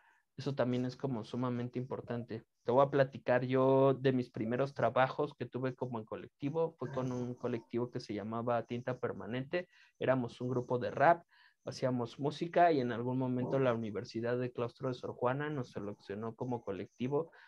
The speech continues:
para hacer eventos de poesía e ir a presentar algunas cosas de, de, de poesía y, y rap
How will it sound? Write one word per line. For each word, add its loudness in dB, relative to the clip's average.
para 0
hacer 0
eventos 2
de -4
poesía -2
e -4
ir 0
a -2
presentar -4
algunas -2
cosas -4
de, -4
de, -4
de -6
poesía 0
y, -6
y -6
rap 2